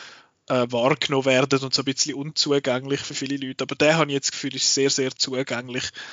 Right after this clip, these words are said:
und einfach auch schön. Ich finde, er geht so ein bisschen in die gleiche Kerbe. Auch einfach ein schöner Film, äh, vom, vom Studio Ghibli ist der Omoide Poroporo oder bei uns heisst er, glaub, Only Yesterday.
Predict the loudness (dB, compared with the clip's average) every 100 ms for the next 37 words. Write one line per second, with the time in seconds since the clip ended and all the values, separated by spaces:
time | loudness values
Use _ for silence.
0 | -18 -20 -14 -8 -4 -4 -4 -2 0 0
1 | -2 -8 _ -10 -4 2 2 2 2 -2
2 | -6 -20 _ -4 0 2 2 2 2 0
3 | 0 0 2 0 -2 -8 _ _ _ -2
4 | 2 2 2 2 2 2 -2 2 2 2
5 | 2 2 2 -6 -8 -2 0 0 -2 -8
6 | -10 -12 -6 -2 0 0 0 0 -2 -4
7 | -4 -6 -4 0 2 2 -2 -8 -10 -14
8 | -16 0 4 6 6 2 0 0 4 4
9 | 4 4 4 2 4 4 6 6 4 2
10 | 2 4 4 4 2 2 2 2 2 -2
11 | 0 0 2 2 2 2 2 2